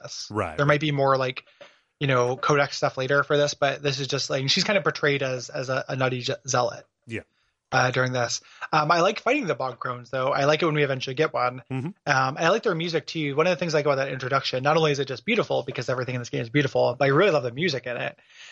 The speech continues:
Speaker 1: It doesn't have the same feeling that the Transistor and Bastion music did, where it had those vocal numbers
Speaker 2: Mm-hmm.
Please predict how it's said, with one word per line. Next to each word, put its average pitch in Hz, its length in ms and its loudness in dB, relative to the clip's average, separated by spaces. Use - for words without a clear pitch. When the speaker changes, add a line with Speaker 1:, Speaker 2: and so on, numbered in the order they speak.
Speaker 1:
It 156 120 4
doesn't 180 240 2
have 175 200 -2
the 170 80 -2
same 160 260 -4
feeling 147 560 0
that 131 440 0
the 147 80 2
Transistor 147 760 2
and 127 640 -6
Bastion 131 320 0
music 156 240 0
did, 175 180 4
where 151 120 6
it 131 80 2
had 131 160 0
those 127 200 -4
vocal 135 340 -2
numbers 208 600 0
Speaker 2:
Mm-hmm. 143 200 0